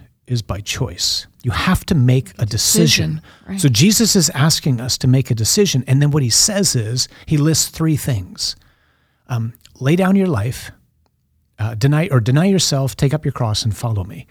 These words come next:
Speaker 1: When he says, "Deny yourself," that is a loaded expression. It doesn't mean you're gonna have to do some penance every once in a while.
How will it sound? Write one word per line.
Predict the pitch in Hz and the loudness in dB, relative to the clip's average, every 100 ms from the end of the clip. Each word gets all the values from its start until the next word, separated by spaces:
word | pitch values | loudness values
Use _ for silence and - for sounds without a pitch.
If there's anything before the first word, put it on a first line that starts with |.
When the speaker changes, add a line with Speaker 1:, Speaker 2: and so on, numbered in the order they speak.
| _ _ _ | _ _ _
Speaker 1:
When | 131 143 | 0 2
he | 226 | 4
says, | - 208 175 120 | 4 2 2 0
"Deny | 104 135 131 147 170 | 2 4 6 6 4
yourself," | 110 90 - - - - - - _ _ _ _ _ _ _ _ _ _ 107 104 104 | 2 0 -2 -2 -6 -16 -20 -20 _ _ _ _ _ _ _ _ _ _ -20 -14 -4
that | 156 180 | 0 2
is | 151 147 - - | 4 4 2 2
a | 127 120 | 4 4
loaded | 110 110 110 113 139 170 127 92 80 117 85 _ _ - | 6 6 8 8 8 8 6 0 -8 -10 -12 _ _ -6
expression. | 123 - 135 127 - 95 | -2 0 2 2 0 -2
It | 107 110 | -2 0
doesn't | 170 180 208 156 | 2 2 2 2
mean | 143 143 139 - - - | 4 4 2 0 -6 -2
you're | 123 | 0
gonna | 143 | 2
have | 110 139 | 2 2
to | 131 | 2
do | 123 | 0
some | 127 98 85 | 0 -2 0
penance | - 165 131 98 - 143 | 2 2 0 -2 -4 -2
every | 113 | -2
once | 107 113 - | 0 -2 -4
in | - | -6
a | |
while. | - 71 - - | -8 -10 -12 -16